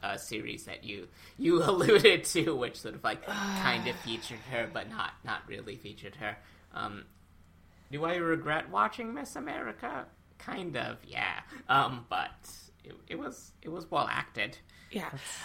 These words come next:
Speaker 2: I
Speaker 1: that's about
Speaker 2: do
Speaker 1: all I can
Speaker 2: think
Speaker 1: say.
Speaker 2: Uzo Adai-, Adai-, I never can say this name right. Uzo Adaibe, who played
Speaker 1: Mm-hmm.
Speaker 2: Shirley in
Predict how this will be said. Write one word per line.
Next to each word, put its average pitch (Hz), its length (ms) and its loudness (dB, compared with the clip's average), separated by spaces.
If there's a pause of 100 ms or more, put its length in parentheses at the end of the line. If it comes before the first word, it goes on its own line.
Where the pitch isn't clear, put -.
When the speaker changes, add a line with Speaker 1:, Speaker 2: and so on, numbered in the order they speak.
(140)
Speaker 2:
I 254 120 6
Speaker 1:
that's 220 120 2
about 254 40 2
Speaker 2:
do 277 120 4
Speaker 1:
all 359 40 2
I 370 40 0
can 330 100 -4
Speaker 2:
think 269 300 8
Speaker 1:
say. - 120 -6 (300)
Speaker 2:
Uzo 254 560 6
Adai-, 208 480 4 (260)
Adai-, 208 460 4
I 196 140 0
never 180 380 -2
can 175 200 -8
say 180 160 -2
this 170 220 -2
name 170 180 -4
right. 156 180 -4
Uzo 202 360 4
Adaibe, 214 580 4 (640)
who 226 200 4
played 196 400 0
Speaker 1:
Mm-hmm. - 100 4
Speaker 2:
Shirley 277 600 2 (160)
in 214 460 2